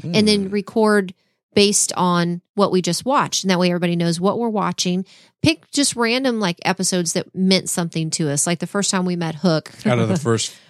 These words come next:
Speaker 2: four seasons.
Speaker 1: Yeah, out of the first four seasons. Or even if there's something in the fifth, but I would think the first four would probably be ideal.
Speaker 2: Yeah.
Speaker 1: Like, I wanna go wa-, back and watch Cruella stuff and Blind Witch stuff, just
Speaker 2: Mm-hmm.
Speaker 1: because it was, they were so great in the underworld.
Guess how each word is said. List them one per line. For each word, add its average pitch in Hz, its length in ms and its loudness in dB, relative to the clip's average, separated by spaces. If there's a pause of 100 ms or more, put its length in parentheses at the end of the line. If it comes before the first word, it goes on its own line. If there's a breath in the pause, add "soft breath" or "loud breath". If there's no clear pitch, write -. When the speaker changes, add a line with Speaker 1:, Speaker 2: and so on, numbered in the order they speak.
(140 loud breath)
Speaker 2:
four 107 200 -2
seasons. 82 480 -10
Speaker 1:
Yeah, 392 180 2
out 208 160 4
of 214 40 4
the 226 80 0
first 254 240 -2
four 254 140 -2
seasons. 285 600 -4
Or 339 120 4
even 381 180 2
if 392 100 0
there's 277 200 0
something 254 260 -2
in 220 80 -4
the 202 80 -4
fifth, - 420 0
but 190 220 0
I 208 140 2
would 208 100 -4
think 190 240 -4
the 185 80 -8
first 175 320 -6
four 196 220 -4
would 156 160 -8
probably 165 420 -6
be 160 180 -4
ideal. 147 600 -6 (260)
Speaker 2:
Yeah. 82 220 -18 (140)
Speaker 1:
Like, 247 120 0
I 247 140 0
wanna 320 180 -2
go 254 140 2
wa-, 202 240 -4
back 208 320 2
and 196 120 -6
watch 180 420 -2 (280)
Cruella 220 440 2
stuff 196 340 -2
and 185 120 -4
Blind 175 280 -2
Witch 180 200 -2
stuff, - 460 -10
just 233 160 0
Speaker 2:
Mm-hmm. 180 40 -14
Speaker 1:
because 202 200 -2
it 185 60 -8
was, - 260 -2
they 220 160 2
were 190 140 -2
so 208 400 0
great 175 420 -2
in 160 100 -4
the 151 140 -4
underworld. 156 560 -8